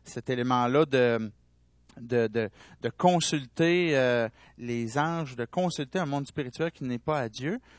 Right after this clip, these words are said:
mais c'est proscrit dans les Écritures. C'est-à-dire que Dieu nous demande de ne pas le faire. Euh, est-ce,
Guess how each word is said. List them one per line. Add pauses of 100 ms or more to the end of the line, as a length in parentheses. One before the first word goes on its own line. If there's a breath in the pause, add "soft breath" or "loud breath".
(120)
mais
c'est
proscrit
dans
les
Écritures.
C'est-à-dire
que
Dieu
nous
demande
de
ne
pas
le
faire. (840 soft breath)
Euh, (340)
est-ce,